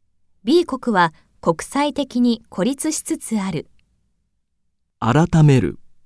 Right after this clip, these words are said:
Speaker 1: A国はB国との関係を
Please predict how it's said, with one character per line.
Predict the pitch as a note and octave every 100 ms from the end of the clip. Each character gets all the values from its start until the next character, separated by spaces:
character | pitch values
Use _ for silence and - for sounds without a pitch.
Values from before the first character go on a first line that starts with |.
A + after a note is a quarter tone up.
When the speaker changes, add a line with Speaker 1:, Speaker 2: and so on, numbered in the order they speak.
| _ _ _ _ _ _ _ _ _ _ _
Speaker 1:
A | C#4 F4
国 | D4 - A3
は | F3 D#3 - _ _
B | D4 F4
国 | D#4 -
と | -
の | G#3+ F3
関 | - F#3 A3
係 | A3+ A3
を | G#3+ G3+